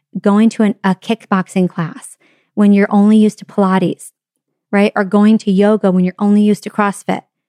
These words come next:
Going and swimming laps at the, at the pool when you don't really know how to swim. You're just gonna use the kickboard and kick, or you're worried about what you look like in a bathing suit. Starting something new, doing a cake decorating class. It doesn't have to be going back to school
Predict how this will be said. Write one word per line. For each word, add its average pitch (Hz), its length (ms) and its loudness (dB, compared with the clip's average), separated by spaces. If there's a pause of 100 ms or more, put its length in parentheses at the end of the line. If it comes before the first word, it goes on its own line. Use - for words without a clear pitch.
(960)
Going 220 300 -2
and 220 120 -6
swimming 214 300 -4
laps 196 380 -6
at 185 160 -8
the, 180 200 -4
at 196 180 -4
the 175 60 -18
pool 220 500 0 (400)
when 208 260 2
you 196 160 0
don't 208 160 -2
really 214 160 0
know 202 120 2
how 190 140 -6
to 196 60 -4
swim. 190 380 -4 (240)
You're 190 160 0
just 190 180 -2
gonna 196 220 0
use 190 280 -2
the - 100 -12
kickboard 170 520 -4
and 170 120 -2
kick, - 340 -6
or 185 120 -2
you're 180 140 0
worried 196 240 0
about 202 160 0
what 196 120 -2
you 202 80 -2
look 190 160 -4
like 196 120 -4
in 208 60 -4
a 202 40 -4
bathing 196 300 0
suit. 170 300 -8 (520)
Starting 240 340 -2
something 220 340 -2
new, 214 200 2
doing 208 240 0
a 220 60 -4
cake - 360 -6
decorating 185 460 -4
class. - 440 -10
It - 60 -12
doesn't 240 220 2
have 240 140 -2
to 208 80 -14
be 226 180 0
going 202 220 -2
back 185 200 -6
to 165 80 -18
school 175 440 -4